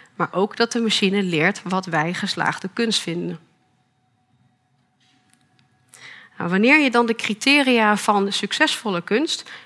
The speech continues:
koppelt aan een database met de gehele westerse kunstgeschiedenis, een algoritme, het geheel laat analyseren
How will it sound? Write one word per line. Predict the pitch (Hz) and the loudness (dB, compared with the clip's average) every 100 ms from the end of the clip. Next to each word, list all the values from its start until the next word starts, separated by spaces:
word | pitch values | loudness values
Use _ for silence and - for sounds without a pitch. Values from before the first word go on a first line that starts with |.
| _ | _
koppelt | - 302 208 190 - | -6 -2 -2 -4 -2
aan | 202 | 0
een | 196 175 | 0 2
database | 202 214 208 180 170 180 | 2 4 2 2 0 0
met | 196 180 | -4 -6
de | |
gehele | 185 190 208 226 180 | -4 0 2 2 2
westerse | 190 196 - 165 | 0 -2 -4 -8
kunstgeschiedenis, | 165 202 208 226 - 240 233 254 311 - - - | -4 -4 -4 -6 -4 -4 -4 -4 -4 -8 -12 -14
een | - 196 | -6 -2
algoritme, | 175 202 208 240 247 - 302 320 | 0 0 0 0 0 0 -6 -6
het | - - | -10 -6
geheel | 208 175 226 240 | -2 4 4 6
laat | 196 180 | 4 4
analyseren | - 180 175 170 175 226 254 269 | 2 -4 -2 -2 0 2 0 -2